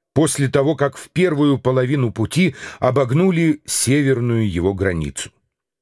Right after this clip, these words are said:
Среди ослепительной белизны полной луны, как в тумане, проносились чередой цирки:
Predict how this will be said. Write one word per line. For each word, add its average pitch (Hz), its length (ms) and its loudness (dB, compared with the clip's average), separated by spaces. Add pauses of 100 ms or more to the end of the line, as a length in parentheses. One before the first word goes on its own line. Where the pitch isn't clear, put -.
(1040)
Среди 117 460 0
ослепительной 139 960 0
белизны 127 760 0 (280)
полной 143 480 2
луны, 110 580 0 (340)
как - 280 -2
в - 140 -16
тумане, 110 840 -2 (440)
проносились 139 1300 0
чередой 127 540 0
цирки: 120 760 -2